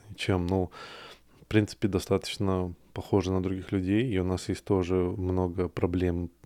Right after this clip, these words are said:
и много ошибок. Э, у нас срабатывает вот этот вот механизм самосохранения, который говорит: "Нет, нет, нет, пожалуйста, нет, у тебя всё хорошо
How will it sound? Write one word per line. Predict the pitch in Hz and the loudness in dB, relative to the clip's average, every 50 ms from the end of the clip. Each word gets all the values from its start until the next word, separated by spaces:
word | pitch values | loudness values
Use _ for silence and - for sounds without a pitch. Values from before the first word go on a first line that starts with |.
| - 170 - | -14 -8 -4
и | 95 | -2
много | 90 90 95 92 92 90 90 | 0 2 4 2 2 2 0
ошибок. | 92 95 - - 127 143 147 131 - - - - - - - - - - - - - _ - | -6 -6 -2 -2 -2 0 0 -2 -4 -6 -18 -18 -18 -18 -16 -16 -16 -18 -18 -20 -14 _ 2
Э, | 104 95 95 92 95 92 92 92 90 | 4 6 6 8 8 8 8 6 6
у | 87 87 85 87 92 113 110 | 4 4 0 -2 -4 -4 -2
нас | 101 95 98 104 101 - | 2 2 4 2 2 0
срабатывает | - - - - - 101 87 98 98 - - 95 98 92 - - | -4 -8 -6 0 0 2 4 6 4 4 2 -2 -2 -2 -4 -6
вот | 101 - - | -10 -4 -4
этот | 92 - - 101 | -4 -4 -4 -8
вот | 98 90 90 | -6 -4 -4
механизм | 95 90 - - 101 98 98 90 90 82 | -4 -4 -2 0 2 2 2 2 0 -2
самосохранения, | - - 101 92 87 87 - - 101 95 104 113 107 - | -2 -2 -2 -2 -2 -4 -6 -4 -2 0 0 0 -2 -2
который | - - 98 95 92 | 0 0 0 0 0
говорит: | - 117 | 2 2
"Нет, | 117 104 - - | 2 2 2 -2
нет, | 110 98 - - | -4 -4 -4 -4
нет, | 113 104 98 - - - | -8 -8 -8 -8 -4 -2
пожалуйста, | 107 92 107 98 95 92 - - - - | 0 0 0 -2 -4 -6 -14 -16 -12 -6
нет, | 113 101 90 - - - - - - - - - - - - - - | -6 -6 -6 -6 -10 -16 -16 -14 -14 -12 -12 -12 -12 -12 -14 -16 -16
у | - - - | -16 -10 0
тебя | - 110 104 | 2 2 2
всё | - - 113 | 4 2 4
хорошо | - 107 98 95 - - | 4 4 2 2 -4 -6